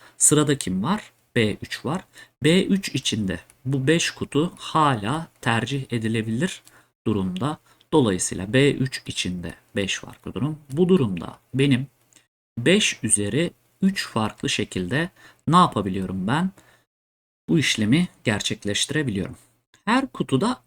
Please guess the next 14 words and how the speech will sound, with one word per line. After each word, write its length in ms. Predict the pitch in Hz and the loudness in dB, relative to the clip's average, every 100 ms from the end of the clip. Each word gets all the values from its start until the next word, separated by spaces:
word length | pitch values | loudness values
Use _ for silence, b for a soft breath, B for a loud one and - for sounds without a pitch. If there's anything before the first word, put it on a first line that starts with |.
| - | -2
en 240 | 202 214 | 4 4
çok 280 | 196 233 226 | 4 0 0
bir 380 | 143 202 175 139 | 4 4 4 0
bilye 360 | 147 139 165 | 2 4 4
olmak 600 | - - 120 120 156 - | 2 0 2 4 2 0
kaydıyla 640 | - 107 107 135 131 101 85 | -2 0 2 0 0 -2 -4
derse, 500 | 92 - - 151 208 | -4 0 0 0 -4
şimdi 320 | - 147 127 | -4 -2 -2
burada 200 | 151 131 | 0 0
işin 400 | - - 131 113 | 2 2 2 2
rengi 280 | 107 101 95 | -2 -4 -6
çok 380 | - - 190 - | -6 -4 -4 -4
hafif 320 | 107 - - | -6 -6 -8
değişecek. 600 | 95 - - - 175 - | -6 -4 -6 -2 -2 -4